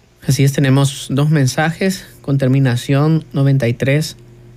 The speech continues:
noventa y siete. Nos dicen, "Pido por la conversión de Andrés de la Vega, padre de mi hijo", dice, "por Brandon y por salud, por conversión de mi hermano Pablo Rafael,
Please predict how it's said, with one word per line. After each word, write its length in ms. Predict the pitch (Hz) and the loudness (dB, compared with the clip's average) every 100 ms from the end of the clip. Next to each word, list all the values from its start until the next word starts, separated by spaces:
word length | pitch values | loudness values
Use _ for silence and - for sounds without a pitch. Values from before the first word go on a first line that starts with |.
| - - _ - | -20 -20 _ 0
noventa 360 | 131 135 131 | 2 2 2
y 60 | 120 | 0
siete. 340 | - 165 165 | 0 -2 0
Nos 140 | 147 127 | 2 2
dicen, 300 | 143 147 156 | 0 0 -2
"Pido 300 | 143 147 151 | 0 0 0
por 120 | 139 147 | 0 -2
la 120 | 143 | 0
conversión 520 | 139 120 120 - 143 | 2 2 0 0 2
de 100 | 143 | 2
Andrés 540 | 120 113 131 170 - - - - - - - - _ _ _ _ _ _ _ _ _ _ _ - | 2 2 2 0 -2 -12 -20 -20 -20 -20 -20 -20 _ _ _ _ _ _ _ _ _ _ _ -2
de 160 | 135 | 2
la 140 | 127 113 | 2 2
Vega, 400 | 120 156 135 120 | 0 0 0 0
padre 280 | 131 135 143 | 0 2 4
de 120 | 139 | 4
mi 220 | 123 127 160 | 4 2 2
hijo", 220 | 160 123 | 0 0
dice, 280 | 120 120 107 | 0 -2 -4
"por 220 | 110 110 | 0 0
Brandon 580 | 120 131 147 156 160 156 | 0 2 2 2 2 -2
y 200 | - 156 | -2 -2
por 240 | 160 143 135 | 0 0 0
salud, 440 | 135 127 160 190 190 - - - | 0 2 2 2 -4 -16 -20 -8
por 140 | - | -4
conversión 460 | 190 175 151 156 160 | 0 2 0 0 2
de 100 | 160 | 2
mi 80 | 147 | 2
hermano 340 | 135 147 139 | 2 2 0
Pablo 280 | 139 139 139 | 0 0 0
Rafael, 640 | 135 135 120 120 151 175 | 0 -2 0 0 2 0